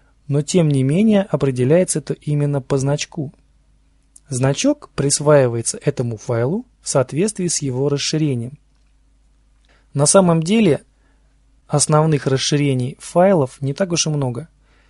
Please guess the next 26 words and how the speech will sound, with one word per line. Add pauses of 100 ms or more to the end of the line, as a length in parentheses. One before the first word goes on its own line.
(680)
С
большинством
из
них, (800)
скажем
так,
с
самыми
популярными,
мы
со
всеми
познакомимся. (360)
Делать
это
будем
постепенно
на
протяжении
всего
курса. (1160)
А
сейчас
нажмем
кнопку
«Назад»